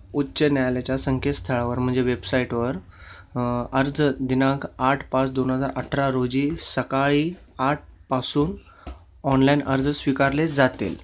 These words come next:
ओके, सकाळी आठ पासून. तर बारा पाच दोन हजार अठरा एंडिंग असणार आहे, म्हणजे फॉर्म एंडिंग असणार आहे, संध्याकाळी साडेपाच वाजता बंद होणार आहे.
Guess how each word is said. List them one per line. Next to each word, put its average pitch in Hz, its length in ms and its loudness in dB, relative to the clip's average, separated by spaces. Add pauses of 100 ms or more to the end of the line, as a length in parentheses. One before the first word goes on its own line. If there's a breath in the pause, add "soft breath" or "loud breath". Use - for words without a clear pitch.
(240)
ओके, 131 240 0 (880 loud breath)
सकाळी 147 520 0 (180)
आठ 135 200 0 (500)
पासून. 127 380 0 (640 loud breath)
तर 156 120 2
बारा 131 380 2
पाच 151 280 0
दोन 135 200 2
हजार 139 220 0
अठरा 131 420 0 (460)
एंडिंग 151 360 6
असणार 135 280 0
आहे, 113 80 -2
म्हणजे 127 360 0
फॉर्म 139 400 2
एंडिंग 135 320 2
असणार 139 240 -2
आहे, 143 100 0
संध्याकाळी 135 440 0
साडेपाच 131 580 -2
वाजता 156 320 -2 (380 soft breath)
बंद 151 320 4
होणार 120 220 0
आहे. 117 100 -12